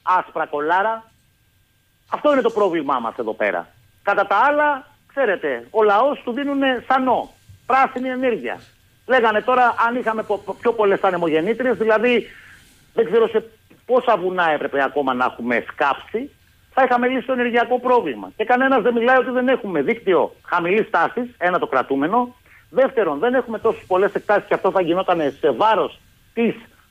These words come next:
παραγωγής. Και τρίτον, ότι αυτές για να λειτουργήσουν, προκειμένου να μην έχουμε blackout όπως στην Ολλανδία,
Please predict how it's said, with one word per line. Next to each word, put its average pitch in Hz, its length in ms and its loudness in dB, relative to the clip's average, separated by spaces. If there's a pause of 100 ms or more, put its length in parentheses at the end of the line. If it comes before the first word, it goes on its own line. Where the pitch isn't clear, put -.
(160)
παραγωγής. 156 920 -2 (220)
Και 220 100 -2
τρίτον, 254 520 0 (140)
ότι 240 460 0
αυτές 277 400 0
για 233 120 0
να 208 100 2
λειτουργήσουν, 190 580 -2
προκειμένου 240 340 0
να 247 80 2
μην 233 100 0
έχουμε 240 260 0
blackout 202 460 2
όπως 185 220 -2
στην 185 140 -14
Ολλανδία, 175 680 0